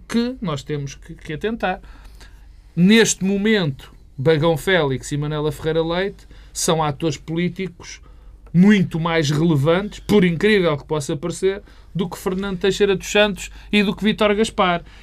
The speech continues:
E, portanto, também tinham uma agenda política, <laughs> que, que é bom que se lembre, que as pessoas se lembrem, tem uma agenda política,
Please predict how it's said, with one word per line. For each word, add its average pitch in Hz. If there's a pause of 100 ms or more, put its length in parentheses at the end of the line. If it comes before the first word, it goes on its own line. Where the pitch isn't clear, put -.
E, 190
portanto, -
também 175
tinham 160
uma 180
agenda 254 (440)
política, 262
<laughs> -
que, 156 (220)
que -
é 135
bom 147
que 139
se -
lembre, 240
que -
as 147
pessoas 156
se -
lembrem, 233
tem 165
uma 247
agenda 165
política, 233